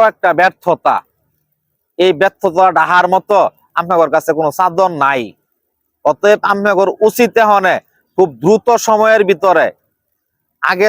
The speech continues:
যে মোটিভের মাঝে আগুন দিছে তারে ধরতে হইব, দ্বিতীয়বার যার বাড়িতে আগুন দিছে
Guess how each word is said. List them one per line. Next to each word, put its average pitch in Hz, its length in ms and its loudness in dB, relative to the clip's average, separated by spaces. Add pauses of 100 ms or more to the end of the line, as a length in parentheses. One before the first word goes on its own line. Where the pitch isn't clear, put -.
যে 214 80 4 (100)
মোটিভের 196 380 2
মাঝে 190 160 0 (100)
আগুন 202 260 -2
দিছে 208 280 0 (720)
তারে 160 280 0
ধরতে 180 320 -2
হইব, 190 160 4 (680)
দ্বিতীয়বার 202 580 2
যার 170 160 0 (100)
বাড়িতে 180 300 0 (120)
আগুন 208 240 0
দিছে 202 280 0